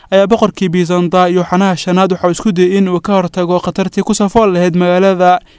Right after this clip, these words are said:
isagoo la galay Suldaanka Cuthmaaniyiinta Muraadkii koowaad heshiisyo nabadeed, gaar ahaan mid sanadkii kun saddex boqol laba iyo toddobaatankii dhacay, kaas oo dhigayay in dowladdii Bizantiyada ay bixiso gibir ama jizyo sanadle ah,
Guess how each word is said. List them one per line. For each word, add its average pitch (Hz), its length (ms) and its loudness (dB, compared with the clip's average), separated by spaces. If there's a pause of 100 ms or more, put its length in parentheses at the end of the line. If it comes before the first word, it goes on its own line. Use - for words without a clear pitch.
isagoo 185 300 2
la 190 100 2
galay 180 200 -2
Suldaanka 185 480 -2
Cuthmaaniyiinta 180 1000 0
Muraadkii 185 460 0
koowaad 180 400 0
heshiisyo 180 440 -2
nabadeed, 180 560 -2 (260)
gaar 175 160 2
ahaan 175 260 0
mid 190 160 0
sanadkii 190 460 -4
kun 180 160 -2
saddex 185 300 -4
boqol 175 280 0
laba 180 160 2
iyo 185 60 -4
toddobaatankii 180 640 -4
dhacay, 175 400 2 (220)
kaas 185 340 0
oo 185 100 -2
dhigayay 185 560 2 (240)
in 196 160 2
dowladdii 185 380 2
Bizantiyada 180 580 0
ay 185 80 -2
bixiso 170 420 -4
gibir 190 280 0
ama 180 180 0
jizyo 175 440 -2
sanadle 180 420 0
ah, 180 200 2